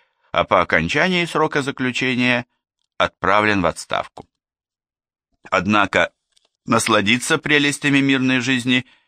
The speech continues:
помешал Наполеон. Французская армия перешла Неман – и граф немедленно записался в ополчение. В Бородинском сражении он заменил раненого полковника и сам был ранен пулей в ногу,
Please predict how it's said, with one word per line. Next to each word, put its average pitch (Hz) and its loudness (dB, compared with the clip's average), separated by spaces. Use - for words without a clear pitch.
помешал 85 2
Наполеон. 82 -2
Французская 127 0
армия 135 0
перешла 101 0
Неман – 80 -2
и 80 0
граф 101 0
немедленно 98 2
записался 117 -2
в 127 -2
ополчение. 131 -4
В 80 -10
Бородинском 135 0
сражении 82 -2
он 151 0
заменил 160 0
раненого 117 2
полковника 87 -2
и 101 2
сам 120 0
был 107 2
ранен 101 0
пулей 104 0
в 95 -4
ногу, 98 -2